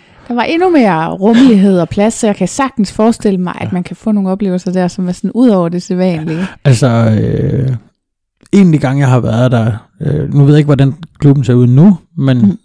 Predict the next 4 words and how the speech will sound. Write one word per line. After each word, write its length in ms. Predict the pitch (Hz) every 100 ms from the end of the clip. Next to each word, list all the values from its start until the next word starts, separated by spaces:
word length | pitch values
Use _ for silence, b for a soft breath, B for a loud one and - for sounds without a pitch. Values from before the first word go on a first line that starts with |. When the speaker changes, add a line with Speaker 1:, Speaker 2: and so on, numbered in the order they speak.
| _ _ -
Speaker 2:
der, 640 | 143 151 143 123 113 110
øh, 60 | 107 _ _ _ _ _ _ _ _
stod 380 | - - 156 139
jeg, 280 | 117 107 117